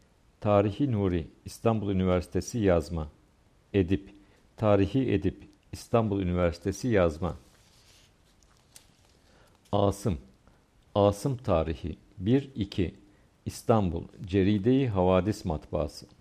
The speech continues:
Cevdet. Tarihi Cevdet. Dört, beş, altı, yedi. Der Saadet, bin üç yüz dokuz. Mustafa Paşa.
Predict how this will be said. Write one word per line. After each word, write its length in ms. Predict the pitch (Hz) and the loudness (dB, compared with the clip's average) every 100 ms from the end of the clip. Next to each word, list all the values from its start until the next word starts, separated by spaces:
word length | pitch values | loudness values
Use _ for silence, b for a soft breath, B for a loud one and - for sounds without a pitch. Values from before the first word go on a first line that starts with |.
| _ _ _ _ b b b b _ 95 | _ _ _ _ b b b b _ -2
Cevdet. 580 | 95 101 98 87 - - _ _ _ _ | 2 4 4 2 0 -16 _ _ _ _
Tarihi 480 | 107 92 101 92 131 | 0 2 2 0 -2
Cevdet. 460 | 104 95 87 80 - - _ _ _ _ _ _ 98 | 2 2 2 0 -2 -20 _ _ _ _ _ _ 0
Dört, 360 | 92 120 123 - - | 4 4 0 -14 -8
beş, 460 | 92 95 120 - - - | 0 2 2 -4 -16 0
altı, 380 | 104 95 - 143 | 2 2 -2 -6
yedi. 440 | 117 95 80 78 - _ - | 0 0 0 -6 -12 _ -6
Der 240 | 92 101 | 2 2
Saadet, 680 | 98 - 92 90 82 - - | 2 2 2 4 0 -4 -6
bin 100 | 104 | -2
üç 220 | 107 110 117 | -2 -4 -6
yüz 180 | 110 | -4
dokuz. 480 | 92 82 92 - - _ _ _ _ _ b b b b | -6 -6 -10 -12 -20 _ _ _ _ _ b b b b
Mustafa 500 | 107 - - - 143 | -8 -4 -4 -2 0
Paşa. 340 | - 85 - | 0 -2 -4